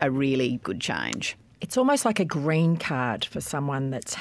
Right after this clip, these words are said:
Speaker 2: had
Speaker 1: is.
Speaker 2: a diagnosis, isn't it?
Speaker 1: It
Speaker 2: Because
Speaker 1: really is.
Speaker 2: people will respect that.
Speaker 1: You
Speaker 2: Whereas
Speaker 1: are,
Speaker 2: a
Speaker 1: yep.
Speaker 2: well person or someone that isn't recovering,
Speaker 1: Yep.
Speaker 2: who says, you know,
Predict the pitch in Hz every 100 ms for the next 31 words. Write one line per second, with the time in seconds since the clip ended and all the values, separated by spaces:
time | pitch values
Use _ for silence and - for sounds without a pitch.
0 | - 151 151 151 135 123 120 120 - 147
1 | 151 143 135 143 123 - 135 156 143 120
2 | - - 156 - 170 156 143 139 127 120
3 | 220 233 220 190 185 160 - - 180 180
4 | - 143 - - - - - - 170 165
5 | 165 147 143 135 - 165 160 180 208 277
6 | 277 196 151 202 151 156 165 165 151 151
7 | 147 - 196 247 220 226 208 139 113 131
8 | 165 170 - - 135 - 180 185 170 185
9 | 170 156 151